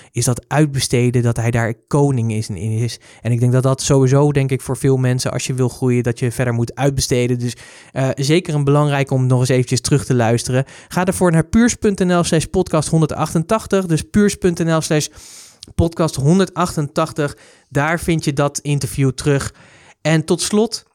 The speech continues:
het laatste interview wat ik onlangs, eh, heb gehouden, of althans het interview was al wat langer gehouden, maar wat uitkwam,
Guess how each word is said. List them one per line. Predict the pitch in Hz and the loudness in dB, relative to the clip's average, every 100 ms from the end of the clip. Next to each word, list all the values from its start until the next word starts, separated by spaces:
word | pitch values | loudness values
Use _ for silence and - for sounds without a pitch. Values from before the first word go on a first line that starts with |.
| _ _ | _ _
het | 156 | -2
laatste | 139 147 170 - | 0 -2 -2 -2
interview | 160 151 135 151 139 | -2 -2 0 0 0
wat | 135 | 0
ik | 135 | -2
onlangs, | 143 139 135 - | 0 0 0 -2
eh, | 107 117 | -4 -2
heb | 151 | -2
gehouden, | - 127 143 143 | -2 0 2 2
of | 123 | 0
althans | 127 127 | -2 -4
het | 123 | -2
interview | 131 - 139 | -4 -2 0
was | 131 | 0
al | 131 | -2
wat | 127 | -2
langer | 135 131 | 0 0
gehouden, | 117 127 127 | 0 0 0
maar | 127 | 0
wat | 127 - | -2 -2
uitkwam, | 170 185 - 151 | -2 0 0 0